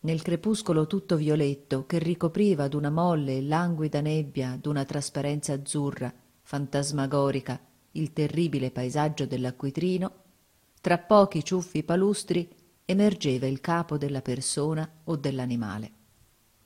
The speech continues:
Ma era una persona. Le mani battevano convulse la mota turchina, si volevano distendere lunghe e larghe in piano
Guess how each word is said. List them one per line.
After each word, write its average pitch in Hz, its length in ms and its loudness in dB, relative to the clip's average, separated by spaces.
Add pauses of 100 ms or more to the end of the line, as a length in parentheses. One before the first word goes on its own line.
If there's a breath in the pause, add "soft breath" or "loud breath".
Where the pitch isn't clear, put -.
(800)
Ma 175 220 0
era 214 160 4
una 175 160 0
persona. 127 520 -2 (840)
Le 185 140 4
mani 226 260 8
battevano 170 480 4
convulse 165 640 4
la 147 80 2
mota 160 300 0
turchina, 143 580 -4 (300 soft breath)
si - 160 2
volevano 226 400 8
distendere 202 680 6
lunghe 214 400 6
e 180 60 4
larghe 175 540 4
in 156 240 0
piano 156 480 2